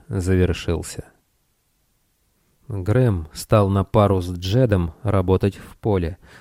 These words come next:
познакомился с соседями, вечерами принимал участие в разговорах, которые затевались в доме. Он ожидал, что его будут расспрашивать,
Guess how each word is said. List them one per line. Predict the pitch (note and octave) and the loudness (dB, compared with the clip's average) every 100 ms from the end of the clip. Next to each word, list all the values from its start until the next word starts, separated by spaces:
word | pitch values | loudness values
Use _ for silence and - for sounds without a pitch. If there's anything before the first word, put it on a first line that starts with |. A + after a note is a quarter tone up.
| - | 2
познакомился | D3 C3+ A2+ G#2+ G2 F#2 - F2+ | 4 6 4 4 2 0 -2 -8
с | |
соседями, | - - E2+ - D3 D#3 D3+ D3 - - - | -8 -8 -6 -4 -2 0 -2 -4 -8 -20 2
вечерами | A2+ A2+ B2+ D#3+ F3 | 4 4 6 6 6
принимал | D#3+ D3 C3 A#2+ A2+ | 4 2 4 6 6
участие | G#2+ G#2+ F#2+ - G#2 | 4 2 0 0 0
в | F#2+ | 2
разговорах, | G2 F#2 F#2 F2+ F2+ F2+ F2+ - | 2 2 2 4 4 4 0 -4
которые | G2 - F3 E3 B2+ | -6 0 4 6 6
затевались | G#2 G#2 F#2 F2 F2 | 6 4 4 4 2
в | F2 E2+ | -2 2
доме. | F2+ E2 D#2 F#2+ _ _ _ _ _ | 4 4 0 -8 _ _ _ _ _
Он | - G2+ | -4 0
ожидал, | F#2+ G2 G#2 A#2+ G2+ | 2 2 4 6 4
что | - - F#2 | -2 -2 -2
его | E2+ F2+ A#2 | 0 2 0
будут | G#2 A2+ A#2+ B2+ | 2 2 2 2
расспрашивать, | B2 - - C#3+ C3 G2+ - E2 D2+ - | -2 -4 -4 0 2 2 -2 -4 -6 -14